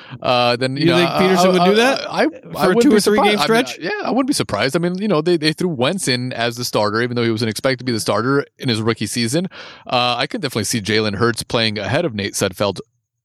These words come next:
Speaker 1: if anything does happen to Carson Wentz,
Speaker 2: All right, then
Speaker 1: which
Speaker 2: I'm gonna put the hammer down right here. <laughs> This is the wager. Accept it or don't accept it. Uh, I don't know what we will be drinking during the regular season in terms of our shots,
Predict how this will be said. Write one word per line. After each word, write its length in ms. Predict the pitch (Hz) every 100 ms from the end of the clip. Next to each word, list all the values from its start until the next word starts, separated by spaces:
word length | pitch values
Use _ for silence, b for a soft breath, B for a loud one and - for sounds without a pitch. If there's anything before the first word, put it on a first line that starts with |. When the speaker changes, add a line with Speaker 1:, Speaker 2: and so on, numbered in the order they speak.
| _ _ _ _ _ _ _ _
Speaker 1:
if 260 | 170 123 - _ -
anything 400 | 151 131 117 107
does 240 | 107 104
happen 260 | - 104 98
to 80 | -
Carson 340 | 104 98 104
Wentz, 280 | - 156 -
Speaker 2:
All 60 | 165
right, 80 |
then 100 | 143
Speaker 1:
which 60 | 143
Speaker 2:
I'm 40 |
gonna 140 | 185 190
put 200 | 190 170
the 80 | 156
hammer 260 | 170 151
down 200 | 143 131
right 160 | 123 113
here. 180 | 101 104
<laughs> 60 | - - B B B B _ -
This 180 | 165 208
is 140 | 196
the 100 | 180
wager. 480 | 170 170 143 127 - _ _ -
Accept 400 | 165 - 196 180
it 100 | 202
or 120 | 185
don't 200 | 156 151
accept 340 | 139 - 120 101
it. 120 | - b b b b _ -
Uh, 320 | 160 170 160
I 80 | 165
don't 100 | 208
know 80 | 226
what 240 | 254 202
we 100 | 220
will 140 | 208 190
be 140 | 170
drinking 760 | 147 143 147 185 185 220 214 247 - _ _ _
during 320 | 151 180 185
the 100 | 175
regular 400 | 160 180 185 175
season 380 | 160 175 185 190
in 120 | 170
terms 280 | 156 175 170
of 100 | 156 143
our 240 | 143 139
shots, 800 | 117 - 185 165 226 277 - -